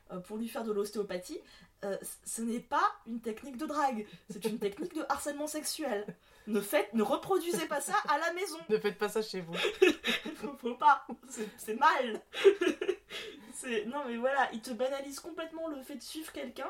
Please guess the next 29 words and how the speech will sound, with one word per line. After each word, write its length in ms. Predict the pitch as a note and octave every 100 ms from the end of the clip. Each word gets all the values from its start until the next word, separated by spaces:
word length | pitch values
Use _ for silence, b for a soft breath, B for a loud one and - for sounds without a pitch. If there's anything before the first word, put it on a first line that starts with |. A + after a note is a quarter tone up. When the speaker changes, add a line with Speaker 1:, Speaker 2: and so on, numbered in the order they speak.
| -
Speaker 2:
Oui. 80 | F3 B B
Speaker 1:
Ensuite, 480 | - F4 - G4 -
derrière, 440 | A#3 C#4+ D4 D4 C#4
il 60 | A3+
y 20 |
a 60 | A#3+
quoi ? 320 | - A#3+ - _ _ -
Leur 200 | G#3 C#4
couple, 260 | - D4+ -
elles 100 | G3+
sont 140 | G#3+ G#3+
là 140 | G3+ F#3+
ensemble 280 | G#3 A#3+ G3+
depuis 200 | - G#3
de-, 200 | G3 F3
quelques 300 | A#3+ A3 -
Speaker 2:
<laughs> 20 |
Speaker 1:
mois, 180 | F4 G4 B B B -
et, 240 | B3 B3 -
euh, 320 | A3+ G#3+ G#3
et 100 | G3+
Gougourde, 420 | G#3+ B3 C4 D4+ A#3
là, 240 | G#3+ G#3
euh, 180 | F#3+ F#3
Cécile, 520 | F#3 G#3+ - B3 G3 B B -
elle, 180 | G#3 -
elle 120 | A3+
fait 200 | A3 A#3+
quoi ? 220 | - C#4